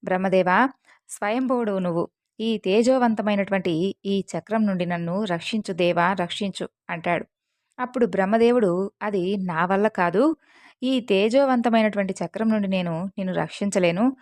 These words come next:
అని చెప్పి బ్రహ్మదేవుడు ఇలా చెబుతాడు. "చూడు దూర్వాస, నా పూర్వార్ధ పరార్థముల ఆయువు పూర్తి కాగానే కాలాత్ముడైనటువంటి ఆ శ్రీహరి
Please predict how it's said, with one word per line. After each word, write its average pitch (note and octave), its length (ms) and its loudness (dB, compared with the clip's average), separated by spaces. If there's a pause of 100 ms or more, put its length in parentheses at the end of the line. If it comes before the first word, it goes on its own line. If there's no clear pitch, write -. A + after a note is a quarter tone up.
(520)
అని B3+ 120 0
చెప్పి G#3+ 520 0
బ్రహ్మదేవుడు G3 500 2
ఇలా F3+ 140 4
చెబుతాడు. F3+ 440 -4 (480)
"చూడు A#3 360 2 (580)
దూర్వాస, G#3 380 0 (420)
నా F#3+ 120 0
పూర్వార్ధ A#3+ 580 0
పరార్థముల G3 640 2 (120)
ఆయువు G3 300 0
పూర్తి F#3 340 -6
కాగానే F3 540 -2 (120)
కాలాత్ముడైనటువంటి G3+ 1120 0
ఆ E3 120 -4
శ్రీహరి F#3 640 -2